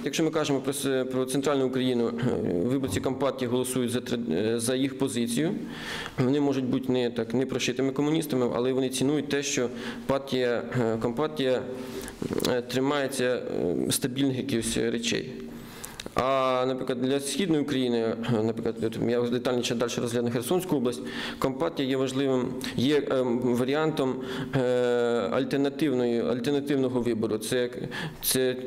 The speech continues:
ті виборці, які, можливо, роз-, розчарувалися частиною Батьківщини, частиною в регіонах.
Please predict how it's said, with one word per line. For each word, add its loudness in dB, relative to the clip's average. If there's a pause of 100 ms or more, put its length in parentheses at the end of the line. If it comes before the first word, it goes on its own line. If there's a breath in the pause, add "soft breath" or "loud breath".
(300)
ті 2
виборці, 0
які, 0
можливо, 2
роз-, 0
розчарувалися 0
частиною 0
Батьківщини, 2
частиною 0
в -2
регіонах. 0